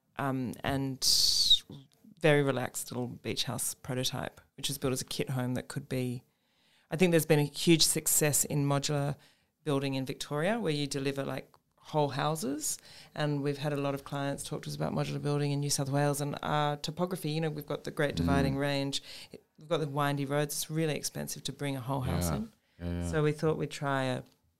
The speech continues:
Speaker 1: kit home module where it could be all pre-cut timber,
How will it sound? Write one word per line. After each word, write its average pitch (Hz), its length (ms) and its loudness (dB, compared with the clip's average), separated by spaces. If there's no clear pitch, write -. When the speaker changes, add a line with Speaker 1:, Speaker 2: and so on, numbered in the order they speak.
Speaker 1:
kit - 220 0
home 139 220 0
module 123 300 -4
where 131 120 -4
it 135 120 -4
could 139 140 -8
be 131 120 -2
all 127 200 -4
pre-cut - 600 -6
timber, 131 440 -4